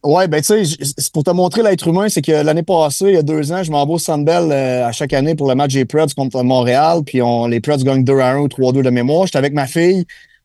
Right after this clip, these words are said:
euh, puis après la game, je vais voir en bas le, les coachs, et cetera. Je monte en haut pour repartir. Je croise Alex. Alex est avec toute sa famille, ses amis.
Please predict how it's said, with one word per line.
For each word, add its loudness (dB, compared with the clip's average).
euh, 2
puis -2
après 0
la 2
game, 0
je -2
vais 2
voir 2
en 0
bas 2
le, 2
les 0
coachs, 0
et -6
cetera. -2
Je -4
monte 0
en 2
haut 2
pour -4
repartir. 0
Je -6
croise 0
Alex. -2
Alex -2
est -2
avec 0
toute -2
sa -2
famille, 0
ses 0
amis. 0